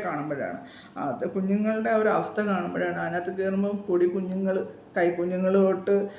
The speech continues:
ആ, അല്ലാതെ എട്ട് പത്ത് വയസ്സുള്ള കുട്ടികൾ, പതിനഞ്ച് വയസ്സുള്ള കുട്ടികളെയൊക്കെ ന-, ഞാൻ ശരിക്കും ഞാൻ അവിടെ നിന്ന് എനിക്കൊന്നുമല്ല,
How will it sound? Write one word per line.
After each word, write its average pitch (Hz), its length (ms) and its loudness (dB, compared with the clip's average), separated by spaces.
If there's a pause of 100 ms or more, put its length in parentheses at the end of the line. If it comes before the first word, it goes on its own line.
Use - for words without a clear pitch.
(320)
ആ, 180 40 2 (360)
അല്ലാതെ 190 380 4 (440)
എട്ട് 185 260 6 (220)
പത്ത് 180 280 0
വയസ്സുള്ള 190 500 2 (100)
കുട്ടികൾ, 185 320 -2 (100)
പതിനഞ്ച് 185 300 0
വയസ്സുള്ള 180 400 -2
കുട്ടികളെയൊക്കെ 175 540 0
ന-, 165 260 -4
ഞാൻ 170 140 -2 (360)
ശരിക്കും 247 400 0
ഞാൻ 240 160 6 (120)
അവിടെ 226 260 2
നിന്ന് 214 260 -2 (420)
എനിക്കൊന്നുമല്ല, 202 640 4